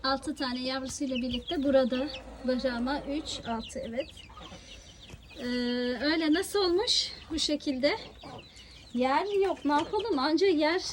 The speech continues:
e, hani ayarlamaya çalışıyoruz. Bahçe o kadar da büyük değil aslında. Çok şükür yine ayarladık. Şimdi Bıcırık <laughs> onları kendi yavruları zannediyor. Senin değil onlar. Senin yavruların büyüdü. Senin yavruların büyüdü.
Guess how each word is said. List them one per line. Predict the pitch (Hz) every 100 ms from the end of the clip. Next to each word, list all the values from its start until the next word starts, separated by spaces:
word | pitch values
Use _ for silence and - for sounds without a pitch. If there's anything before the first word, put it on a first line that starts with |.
| -
e, | 277 311 302
hani | 285 285 285
ayarlamaya | 277 269 262 269 294 302 359
çalışıyoruz. | 349 339 311 339 330 330 330 254
Bahçe | 269 277 269 285
o |
kadar | 285 277 285 285
da | 311
büyük | 294 294 -
değil | 330 302 320
aslında. | 302 330 311 320 349 - - - -
Çok | 226 302
şükür | - 262 269
yine | 269 277
ayarladık. | 233 262 269 285 302 330 415 - - - - - - - - - -
Şimdi | - 330 311 311 311 - 277
Bıcırık | 302 262 320 339 392 - 339 -
<laughs> | - - -
onları | 311 330 349 359
kendi | 370 320 311 339
yavruları | 320 294 320 311 320
zannediyor. | 302 302 285 269 294
Senin | 339 339 392
değil | 415 480 554
onlar. | 508 440
Senin | - 370
yavruların | 392 359 320 339 392 392
büyüdü. | 370 415 - 480 494 370 302 - - - - - - - - - - - -
Senin | - 339 381
yavruların | 440 440 427 453 466 466
büyüdü. | 466 466 480 508 539 571